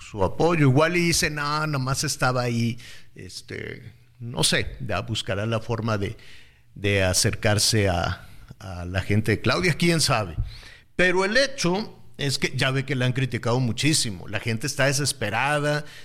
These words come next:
todo lo que pone la gobernadora, "Mire que aquí está limpiecito". Pues,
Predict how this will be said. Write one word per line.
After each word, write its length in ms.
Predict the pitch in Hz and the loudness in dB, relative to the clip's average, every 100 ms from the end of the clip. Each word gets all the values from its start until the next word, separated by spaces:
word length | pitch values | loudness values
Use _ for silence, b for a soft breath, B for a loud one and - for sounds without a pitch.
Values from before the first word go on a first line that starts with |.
| B | B
todo 200 | 127 120 | 0 2
lo 160 | 143 135 | 2 0
que 80 | 110 | 0
pone 320 | 117 123 135 | 2 4 4
la 120 | 127 | 6
gobernadora, 680 | 117 113 110 113 123 131 131 | 6 6 6 6 6 8 8
"Mire 340 | 160 220 214 | 6 6 4
que 120 | 175 | 2
aquí 180 | 143 147 | 2 2
está 200 | 139 156 | 4 2
limpiecito". 840 | 156 165 151 117 - 131 135 147 - | 2 0 2 4 4 4 2 -2 -2
Pues, 220 | 143 | -2